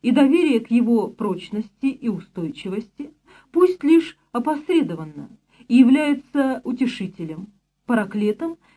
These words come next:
если нас беспокоят наши ошибочные шаги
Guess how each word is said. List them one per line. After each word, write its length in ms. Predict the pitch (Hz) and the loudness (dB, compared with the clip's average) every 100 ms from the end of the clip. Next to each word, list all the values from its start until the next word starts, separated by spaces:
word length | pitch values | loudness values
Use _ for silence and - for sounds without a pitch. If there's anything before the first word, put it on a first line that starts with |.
| - | -2
если 340 | 254 349 285 | -2 0 0
нас 260 | 269 294 320 - | 2 2 0 -4
беспокоят 640 | 208 - 202 196 285 285 | -6 -6 -6 -2 -2 -2
наши 320 | 196 226 - | -6 -6 -6
ошибочные 680 | 226 202 202 262 226 - 226 | -10 -8 -4 -2 -4 -4 -2
шаги 520 | 233 269 277 285 - | -2 -2 -2 -2 -4